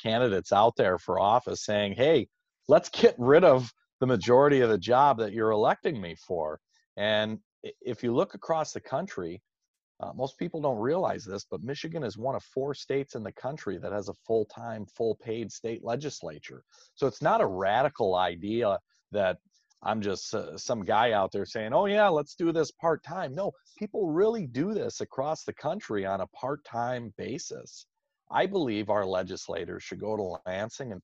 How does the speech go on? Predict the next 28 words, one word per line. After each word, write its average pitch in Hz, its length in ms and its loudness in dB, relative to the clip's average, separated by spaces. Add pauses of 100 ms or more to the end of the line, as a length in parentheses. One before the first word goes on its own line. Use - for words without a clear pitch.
thirty 110 320 -6
days 98 480 -8 (320)
and 101 100 -14
pass 110 300 -6
a - 20 -4
budget 101 420 -4 (420)
and 104 100 -10
serve 131 320 -4
one 120 260 -4
weekend 120 380 -4
a - 20 -6
month 104 320 -6
and 92 140 -12
bring 104 200 -6
forth 104 360 -8 (120)
focused 104 440 -4
agendas, 101 760 -8 (420)
uh, 104 420 -6 (220)
because 113 460 -6 (520)
not 123 220 2
only 139 280 0
would 107 240 0
it 98 140 -2
add 107 240 0
value 120 480 0
in 113 60 -4
eliminating, 101 800 -4 (380)
um, 80 480 -6